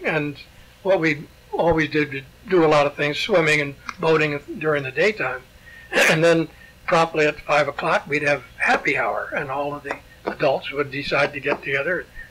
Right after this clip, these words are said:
tell about what they'd done during the day. And so I asked the guy who went fishing, I said, "Well, what did you do?" He said, "Well, I was, took about five hours worth of fishing," and he was stream fishing. And I said, "Did you catch anything?" He said, "No, I didn't."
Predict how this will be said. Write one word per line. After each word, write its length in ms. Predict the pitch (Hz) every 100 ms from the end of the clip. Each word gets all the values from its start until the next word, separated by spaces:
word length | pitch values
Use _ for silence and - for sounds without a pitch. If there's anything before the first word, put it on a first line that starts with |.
| -
tell 220 | 165 156 151
about 260 | 147 151
what 160 | 160 156
they'd 200 | 156 147
done 240 | 160 160
during 240 | 160 160 156
the 60 | 160
day. 240 | 220 190
And 100 | 139
so 200 | - 139 - - 135
I 80 | -
asked 220 | 170 240 -
the 80 |
guy 260 | 160 165 175
who 80 | 165
went 240 | 156 160
fishing, 360 | - 247 - 160
I 60 | 151
said, 240 | 165 156 - - - - - - - -
"Well, 160 | 190
what 280 | 202 240 247
did 160 | 220 185
you 120 | 302
do?" 140 | 226 156
He 100 | 147
said, 180 | 143 170
"Well, 240 | 175 208 202
I 140 | 214
was, 280 | 247 202 - - - 233
took 200 | - 254
about 280 | 180 190 185
five 300 | - 185 190
hours 400 | 170 165 151 143
worth 220 | 156 143
of 60 | -
fishing," 580 | - 254 - 139 123 - -
and 80 | -
he 120 | 147 156
was 180 | 147 - - -
stream 380 | - 202 196
fishing. 500 | 170 180 - 160 151 160 - - - - - - - -
And 100 | 165
I 60 | 147
said, 200 | 165 156
"Did 160 | 165
you 80 | 156
catch 300 | - 175 208
anything?" 440 | 208 208 185 220 240
He 100 | 208
said, 320 | - 180 -
"No, 460 | 170 151 151 190
I 60 | 180
didn't." 300 | 170 190 143